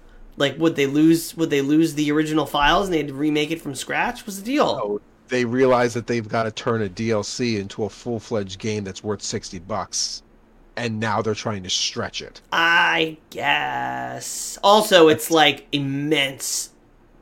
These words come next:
Speaker 1: pressure and hype because this thing is gonna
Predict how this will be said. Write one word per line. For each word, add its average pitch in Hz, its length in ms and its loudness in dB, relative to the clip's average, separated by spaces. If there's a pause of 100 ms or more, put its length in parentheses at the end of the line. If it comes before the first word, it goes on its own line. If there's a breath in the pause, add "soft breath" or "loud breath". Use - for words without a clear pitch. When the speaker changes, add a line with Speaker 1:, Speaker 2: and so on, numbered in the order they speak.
(260)
Speaker 1:
pressure 135 560 0
and 113 120 -10
hype 117 480 -6 (120)
because 123 600 -6 (540 soft breath)
this 156 220 2
thing 151 180 2
is 139 120 -2
gonna 131 320 -2